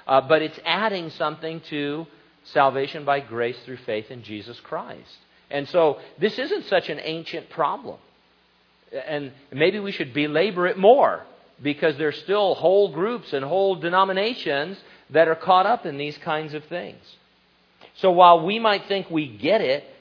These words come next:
that we must be declared righteous, that we receive it as a gift by believing, Jews and many Christians, at least those who profess to be Christians, still don't get it. Or we might get it theologically. This is probably more our problem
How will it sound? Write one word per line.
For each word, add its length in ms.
that 220
we 140
must 300
be 140
declared 500
righteous, 440
that 200
we 140
receive 440
it 60
as 140
a 40
gift 260
by 160
believing, 680
Jews 360
and 160
many 220
Christians, 600
at 120
least 180
those 200
who 100
profess 420
to 80
be 160
Christians, 440
still 420
don't 460
get 200
it. 200
Or 300
we 260
might 320
get 200
it 220
theologically. 540
This 220
is 100
probably 500
more 300
our 380
problem 640